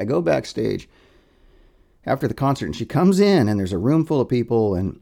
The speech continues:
and there, there are, uh, there's this older couple that she knew when she was a kid. She was friends with their daughter when, when, uh, their, uh, when her dad was stationed on an Air Force base with this family, and her dad was a,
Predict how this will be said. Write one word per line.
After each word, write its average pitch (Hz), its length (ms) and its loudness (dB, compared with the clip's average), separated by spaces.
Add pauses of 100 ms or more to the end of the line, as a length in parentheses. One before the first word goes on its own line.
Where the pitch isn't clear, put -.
and 87 300 -4
there, 110 420 0
there 101 380 -2
are, 95 480 -2
uh, 67 340 -4
there's 98 200 -4
this 98 140 -4
older 131 360 -2
couple 143 680 -6
that 87 140 -10
she - 200 -6
knew 117 180 0
when 117 120 -2
she 110 120 -10
was 98 100 -8
a - 40 -10
kid. 147 360 -4
She - 140 -14
was - 120 -10
friends 101 400 -4
with 95 240 -8
their 95 360 -2 (160)
daughter 113 400 -4
when, 80 400 -6
when, 78 300 -8
uh, 71 320 -10
their, 69 360 -8 (640)
uh, - 300 -16 (760)
when 73 300 -8
her 73 120 -10
dad 87 220 -6
was 98 120 -8
stationed - 340 -8
on 78 100 -8
an 76 80 -6
Air 90 180 -8 (220)
Force - 240 -6
base 64 320 -6
with - 140 -14
this - 160 -12
family, 131 480 -6
and - 160 -14 (540)
her 73 100 -10
dad 98 280 -2
was 78 160 -8
a, 71 220 -8